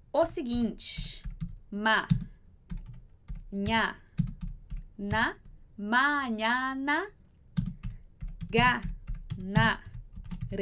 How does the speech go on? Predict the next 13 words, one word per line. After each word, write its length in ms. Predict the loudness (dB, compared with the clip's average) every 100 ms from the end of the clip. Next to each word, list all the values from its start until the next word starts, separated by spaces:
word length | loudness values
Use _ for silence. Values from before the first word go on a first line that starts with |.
| 4 2 -2 -16 -20 -20 -20 -20 -12
Esse 240 | -8 -4 -2
E 100 | -2
fechado, 540 | -4 -4 2 2 0
como 160 | -4 -4
a 20 |
gente 240 | -4 -6
já 140 | -2 -2
viu 140 | -2
na 80 | -6
outra 240 | -4 0
aula. 280 | 0 0 -2 -6 -8
Mañana 840 | 0 2 2 0 0 0 0 0 -2 -18
ganaré 1160 | -4 2 4 4 0 0 0 0 -2 2 2 0